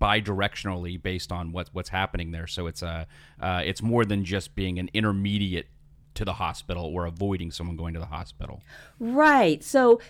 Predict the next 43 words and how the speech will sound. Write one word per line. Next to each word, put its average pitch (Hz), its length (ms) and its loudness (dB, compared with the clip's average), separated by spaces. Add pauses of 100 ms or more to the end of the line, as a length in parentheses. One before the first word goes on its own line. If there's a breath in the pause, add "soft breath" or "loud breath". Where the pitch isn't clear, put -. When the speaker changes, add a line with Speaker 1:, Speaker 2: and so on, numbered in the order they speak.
(100)
Speaker 2:
the 254 100 8
majority 311 720 6
of 262 180 8
the 247 80 2
callers 226 600 2
to - 100 -4
the 208 80 0
Poison 175 400 0
Center 170 420 0
are 196 220 6
managed 165 580 0
in 165 200 -2
the 165 100 6
home 151 240 4
setting. 139 400 0
So 160 300 2 (200 loud breath)
probably 233 580 4
overall 175 640 4
greater 185 300 0
than 165 260 0
eighty-five 170 520 0
percent 165 320 -2
of 160 100 -10
callers 147 440 0
that 139 260 0
call 151 160 -2
the 170 80 -2
Poison 160 340 0
Center 160 300 0
are 147 40 4
managed 147 380 0
at 170 120 -4
home. 151 320 0 (320 loud breath)
Um, 165 180 4
and 165 100 4
that 156 240 4
number 190 260 2
is 170 140 0
even 165 240 0
higher 170 340 0
for 160 120 -6
pediatric 147 500 -2
patients. - 400 -10